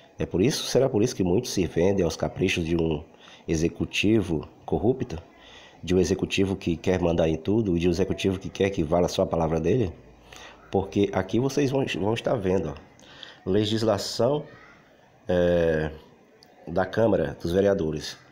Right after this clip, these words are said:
Qual é a função de um vereador, gente? Tá aqui, ó. Ao vereador compete, ou cabe, né? Cabe elaborar as leis do município, né?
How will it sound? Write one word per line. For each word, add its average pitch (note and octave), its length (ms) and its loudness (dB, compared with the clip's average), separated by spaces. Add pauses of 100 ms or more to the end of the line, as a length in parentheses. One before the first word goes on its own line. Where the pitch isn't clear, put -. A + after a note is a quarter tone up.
(200)
Qual D#3+ 160 2
é B2 80 6
a G#2+ 40 2
função F2 440 -2
de E2+ 80 0
um D#2 40 0
vereador, E2 380 0
gente? C#2 300 -10
Tá C#3 80 -4
aqui, G#2+ 200 -2
ó. D2+ 120 -2 (600)
Ao G#2 200 4
vereador G2 440 4
compete, G2 600 2
ou G2+ 40 4
cabe, D#2 360 0
né? F#2+ 180 -2 (540)
Cabe E2 440 0 (640)
elaborar G2+ 600 4
as C3 220 0
leis E2+ 840 0
do F2 100 -4
município, B2 560 -2 (300)
né? A2 300 -4